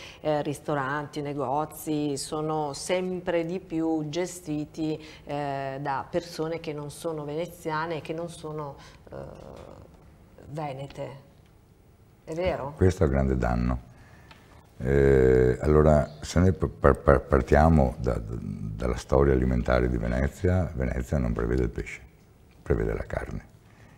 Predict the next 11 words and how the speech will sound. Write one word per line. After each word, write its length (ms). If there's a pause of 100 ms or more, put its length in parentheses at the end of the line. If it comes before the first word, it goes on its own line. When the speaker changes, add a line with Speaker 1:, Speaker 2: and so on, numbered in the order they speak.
Speaker 2:
Infatti 520
ci 120
sono 600
tutte 280
le 140
parti 380
delle 220
frattaglie, 1040
il 140
fegato, 460
il 100